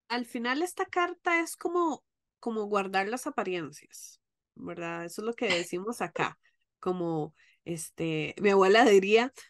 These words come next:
"No solo hay que hacerlo, sino también hay que parecerlo", ¿verdad? O sea, o sea, que, que, que, que lo que prediques también se vea.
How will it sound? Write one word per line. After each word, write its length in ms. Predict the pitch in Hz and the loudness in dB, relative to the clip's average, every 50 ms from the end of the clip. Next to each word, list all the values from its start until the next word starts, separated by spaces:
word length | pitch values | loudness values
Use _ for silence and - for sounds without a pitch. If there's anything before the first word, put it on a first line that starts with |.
| _ _ | _ _
"No 180 | - 185 190 196 | -4 -2 -2 -2
solo 300 | 190 - 233 220 220 240 | -2 -2 -2 0 0 0
hay 80 | 247 240 | -2 -2
que 120 | - 262 | -2 -6
hacerlo, 420 | 233 - 226 220 220 240 262 277 | -4 0 0 0 0 0 0 -2
sino 280 | 269 - 208 175 165 165 | -4 -4 -4 -6 -6 -6
también 300 | 165 185 190 196 202 202 | -6 -6 -6 -4 -4 -4
hay 120 | 196 196 | -4 -4
que 140 | - - 226 | -2 -4 -4
parecerlo", 840 | 226 - 233 175 165 160 - - 165 170 160 160 160 151 139 - _ _ _ _ _ _ _ _ _ _ _ - | -2 -2 -4 -4 -4 -4 -4 -2 -2 -2 -2 -4 -8 -12 -14 -16 _ _ _ _ _ _ _ _ _ _ _ -16
¿verdad? 500 | - 165 160 160 160 156 170 - - 220 - - 359 - - 466 440 - - | -12 -10 -10 -10 -8 -8 -8 -8 -8 -8 -8 -8 -6 -2 0 0 0 0 -2
O 80 | - | -2
sea, 460 | - 190 175 175 175 160 156 143 147 165 | -2 -2 -4 -4 -2 -2 -2 0 0 0
o 40 | 202 | 2
sea, 240 | - 208 185 175 170 | 4 6 4 4 4
que, 300 | - 190 175 160 - _ _ - - - - 247 233 | 2 0 0 0 -2 _ _ -20 -20 -16 -14 -12 -6
que, 480 | - 220 190 185 185 185 180 - - _ _ _ - | -2 0 2 2 2 2 2 0 -2 _ _ _ -8
que, 600 | - 202 196 185 180 180 180 180 - - - - - | 0 2 4 4 6 6 4 4 2 -2 -8 -10 -2
que 180 | - 202 190 | 0 2 4
lo 200 | 190 196 196 - | 4 2 2 0
que 180 | - - 196 185 | -2 -2 -2 -2
prediques 840 | - - 180 185 180 175 180 185 196 208 202 202 - 262 269 - - | 0 -2 0 0 2 2 2 0 -2 -4 -6 -4 -2 -2 -2 -2 -2
también 280 | 269 233 202 190 190 | -4 -2 0 0 -2
se 200 | 190 - 233 214 208 | -2 0 -2 -2 0
vea. 420 | 208 202 208 208 214 220 226 | 0 0 0 0 0 0 -2